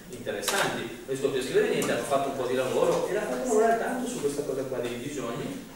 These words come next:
Questo ha scritto un libro che si chiama Jurassic Park, dopo che ha lavorato con lui, si chiama Michael Crichton, questo scrittore, eh, che poi adesso non c'è più perché è mancato, ma quando ha cominciato a rimettere in ordine quelle robe lì, ha scritto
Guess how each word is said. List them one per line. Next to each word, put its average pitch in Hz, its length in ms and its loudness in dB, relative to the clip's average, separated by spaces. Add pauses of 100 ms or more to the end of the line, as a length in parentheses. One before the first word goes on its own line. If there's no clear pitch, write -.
(460)
Questo 220 200 -6
ha - 20 -2
scritto 170 300 -4
un 190 80 0
libro - 440 -4
che - 60 -6
si - 60 -8
chiama 147 180 -6
Jurassic - 420 -2
Park, - 300 -8 (200)
dopo - 280 -10
che - 60 -10
ha - 80 -10
lavorato - 420 -8
con - 80 -10
lui, 127 120 0
si - 80 -6
chiama 113 200 -6
Michael 120 240 -4
Crichton, 123 400 -6 (480)
questo - 260 -4
scrittore, 131 640 -2 (280)
eh, 107 580 0
che - 80 -4 (140)
poi 110 100 0
adesso 104 260 0
non - 100 -6
c'è - 60 -6
più 123 160 -6
perché 123 220 -2
è 110 80 -4
mancato, - 680 -4 (680)
ma 127 180 -8
quando 131 240 0
ha - 20 2
cominciato 165 360 -2
a 131 40 2
rimettere 139 340 -2
in 147 120 -2
ordine 123 340 0
quelle 117 180 -2
robe - 200 2
lì, - 340 -2
ha - 220 -2
scritto - 680 -2